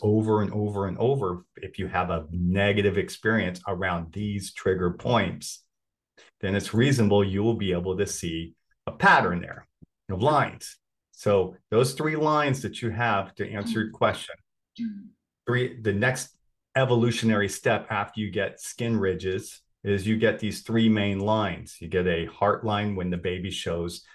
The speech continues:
their first facial expression. If you look at your hand down, you'll see a horizontal line at the top part of your palm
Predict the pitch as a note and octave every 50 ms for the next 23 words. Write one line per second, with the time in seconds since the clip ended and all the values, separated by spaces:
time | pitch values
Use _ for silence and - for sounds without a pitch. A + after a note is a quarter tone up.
0 | _ _ F#2 E2+ F2 - - G2 F#2+ F#2 F#2 - - - _ _ _ _ - A2
1 | A2 G#2+ - - F2+ F2 - - _ - D#2 D#2+ - - E2 D#2 D#2 - - _
2 | - - _ _ _ F#2 F2+ - F#2+ F2+ G2 G#2 - G#2+ F2+ - - F2+ F2 F2
3 | G2+ G#2+ G#2+ G2+ F#2 F2+ F2+ F2+ F2 - _ _ _ _ _ - F2 G2 F#2+ F#2
4 | F#2 F#2 F#2 F#2 F2+ F2+ - - - G2 F2+ F2+ F2 - - F#2 E2+ D#2+ - _
5 | F#2 G2 G2+ G2+ F#2+ F#2 F#2+ F2+ F2+ F2+ - F2 F2+ F2+ E2 E2+ E2+ D#2+ D#2 -
6 | - F2 D#2+ - - - - G#2 - - - _ _ _ - F#2+ F#2 F#2 F#2 F2
7 | F2+ F2 F2+ F2 - - F2+ D#2+ D#2 D#2+ E2+ -